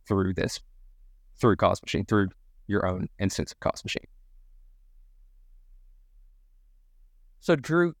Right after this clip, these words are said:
Speaker 2: Drew, just thinking through practically with the church, does each small group have its own, like, group within the Cause Machine app that they can have a, a private community within, or does every church have its own kind of collective community?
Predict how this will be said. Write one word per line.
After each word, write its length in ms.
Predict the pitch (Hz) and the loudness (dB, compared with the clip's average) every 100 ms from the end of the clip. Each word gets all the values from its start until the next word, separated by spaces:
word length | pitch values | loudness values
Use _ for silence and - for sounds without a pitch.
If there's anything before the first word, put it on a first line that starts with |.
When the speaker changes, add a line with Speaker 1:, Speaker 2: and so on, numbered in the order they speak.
| - | -4
Speaker 2:
Drew, 380 | 170 185 151 - - - - | 2 2 2 -6 -20 -20 -2
just 200 | 180 - | 0 2
thinking 180 | 165 151 | 2 2
through 160 | 139 | -4
practically 480 | - 143 - - 143 | 2 2 2 0 0
with 120 | 123 | 0
the 80 | - | -4
church, 460 | - 147 123 - - _ - | -2 0 0 -6 -18 _ -4
does 220 | 143 110 | -4 -4
each 360 | 170 175 - - | -4 -4 -6 -8
small 360 | - 143 135 | -2 0 0
group 220 | 147 156 - | 0 0 0
have 240 | 147 143 | 0 2
its 160 | 143 - | 2 2
own, 200 | 139 135 | 2 2
like, 180 | 117 104 | -2 -4
group 420 | 120 110 143 147 _ - | -4 0 0 -2 _ -4
within 340 | 135 143 135 | -2 0 0
the 80 | 131 | 0
Cause 340 | - 135 131 | 2 2 2
Machine 340 | 139 - 135 123 | -2 -4 -6 -6
app 280 | 117 127 - - - - _ - | -4 -4 -4 -10 -20 -20 _ -8
that 140 | - 123 | -4 0
they 100 | 127 | 0
can 120 | 127 | 2
have 180 | 131 120 | 0 0
a, 80 | 117 - | -2 -4
a 80 | 117 | -8
private 460 | - 127 120 127 | 0 2 2 -2
community 420 | - 135 127 127 | -4 -2 0 2
within, 400 | 127 123 131 151 | 2 2 2 2
or 100 | 147 | 2
does 200 | 120 117 - | 0 -4 -4
every 280 | 131 120 120 | -4 -2 -2
church 420 | - 156 131 - | -2 0 0 -2
have 160 | 123 110 | -2 -2
its 160 | 110 - | -4 -6
own 240 | 131 127 120 | 0 0 2
kind 180 | 123 113 | 0 -2
of 60 | |
collective 600 | - 117 123 123 - 104 98 _ _ _ _ _ | -6 -4 0 0 -4 -14 -14 _ _ _ _ _
community? 680 | - 127 117 113 101 104 110 | -4 0 0 -2 -2 -4 -6